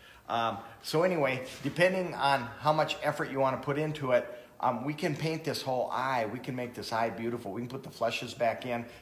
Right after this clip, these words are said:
just like we would, um, one of our customer deer that we do now. And I will probably do that on this one. So at this point, once my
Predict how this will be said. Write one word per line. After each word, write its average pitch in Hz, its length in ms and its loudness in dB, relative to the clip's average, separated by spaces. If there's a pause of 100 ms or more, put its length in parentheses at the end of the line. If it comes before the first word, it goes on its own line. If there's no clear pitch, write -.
just 139 200 -2
like 127 200 -2
we 123 80 -4
would, 113 340 0 (640)
um, 101 300 -4 (100)
one 113 160 -2
of 113 80 -4
our 107 80 -2
customer 104 420 -8
deer 107 220 -6
that 95 120 -6
we 92 100 -8
do 104 160 -8
now. 95 240 -6 (320)
And 101 300 -4 (220)
I 110 140 0 (200)
will 143 180 0
probably 104 340 0
do 110 160 -8
that 95 260 -2
on 101 200 -4
this 104 200 -8
one. 85 160 -4 (320)
So 127 600 4 (180)
at 113 220 -2
this 220 180 0
point, 117 460 -2
once 165 240 -2
my 143 180 0